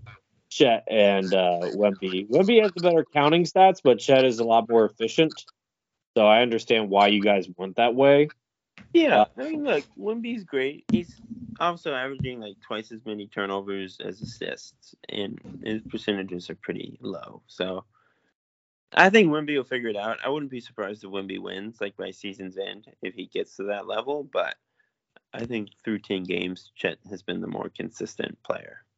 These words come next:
Speaker 1: I mean, Chet, Chet is a, is a redshirt rookie, so, I mean, that, that's
Speaker 2: Yeah,
Speaker 1: not
Speaker 2: it helps.
Speaker 1: surprising. Helps. Um, I guess it's my turn next, right? So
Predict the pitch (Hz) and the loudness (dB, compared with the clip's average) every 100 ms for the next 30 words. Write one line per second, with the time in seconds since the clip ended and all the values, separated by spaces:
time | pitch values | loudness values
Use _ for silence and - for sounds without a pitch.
0 | _ _ _ _ _ _ _ _ 151 175 | _ _ _ _ _ _ _ _ 2 4
1 | 165 - 170 151 - - 156 156 147 143 | 4 4 2 2 0 4 6 6 2 2
2 | 135 127 127 117 123 117 131 - 147 135 | 4 4 2 2 2 4 2 4 4 4
3 | 117 131 139 92 85 98 95 101 104 110 | 4 0 0 -4 -6 -4 -2 -2 2 2
4 | 104 - 110 107 156 139 - - - 95 | 0 -2 0 4 4 4 0 -10 -8 -4
5 | 98 110 - - - - 98 98 - - | -2 -4 -6 -10 -12 -8 -6 -6 -10 -18
6 | - - - - 127 143 113 117 - - | -16 -16 -16 -4 2 4 2 -4 -14 -20
7 | _ _ _ _ - 123 127 123 120 113 | _ _ _ _ 2 6 8 6 4 -2
8 | - - 127 151 135 131 135 135 147 151 | -6 2 4 4 2 -2 2 2 4 4
9 | 151 156 - - 127 139 - _ _ _ | 4 0 -2 2 4 4 0 _ _ _
10 | _ _ _ _ _ _ _ _ _ _ | _ _ _ _ _ _ _ _ _ _
11 | _ _ _ _ - 117 110 107 104 | _ _ _ _ 0 4 4 4 2